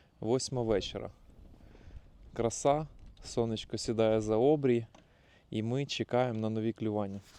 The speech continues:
Так, друзі, ночне зважування. Тільки що зловили гарну рибу. Я був на виважуванні і хочу вам сказати, це не так, як на звичайній риболовлі.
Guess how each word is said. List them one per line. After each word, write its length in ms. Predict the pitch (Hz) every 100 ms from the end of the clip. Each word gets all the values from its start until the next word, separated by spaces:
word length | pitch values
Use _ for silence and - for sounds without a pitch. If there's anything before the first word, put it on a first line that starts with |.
| - -
Так, 280 | - 127 120
друзі, 540 | 117 131 131 135 151 151 - -
ночне 580 | 120 120 - 131 127 120 - - -
зважування. 920 | 113 117 123 131 143 147 147 147 143 - - - -
Тільки 280 | 123 - 123
що 340 | - 127 127 - -
зловили 560 | - 113 120 123 120 120
гарну 340 | 120 117 117
рибу. 320 | 117 143 151 147 - - - - - -
Я 220 | 123 123
був 240 | 117 117 113
на 140 | 123 120
виважуванні 760 | 113 113 135 151 143 135 127
і 20 |
хочу 300 | 117 135 -
вам 100 | 135
сказати, 500 | 123 - 117 143 143
це 180 | 123 127
не 120 | 127
так, 260 | 117 120 -
як 120 | 117
на 120 | 123
звичайній 520 | 113 117 110 127 120 117
риболовлі. 640 | 110 110 117 160 151 123